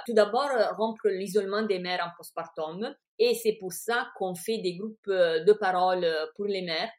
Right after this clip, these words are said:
On en fait à l'heure actuelle à Paris et à Rennes. On a des groupes de parole, euh,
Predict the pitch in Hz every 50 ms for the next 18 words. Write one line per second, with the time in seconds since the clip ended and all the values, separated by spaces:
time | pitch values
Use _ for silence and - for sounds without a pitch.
0 | _ _ _ _ - 190 180 180 175 175 175 180 185 185 - - - 208 214 214
1 | 202 190 185 185 185 185 180 - - 214 208 208 196 180 170 165 160 156 160 160
2 | - 202 196 196 208 247 254 220 196 180 175 170 165 160 151 151 160 170 175 175
3 | 175 185 214 202 180 170 165 160 165 175 170 - 180 _ - 180 - 180 170 170
4 | 170 175 180 175 165 160 156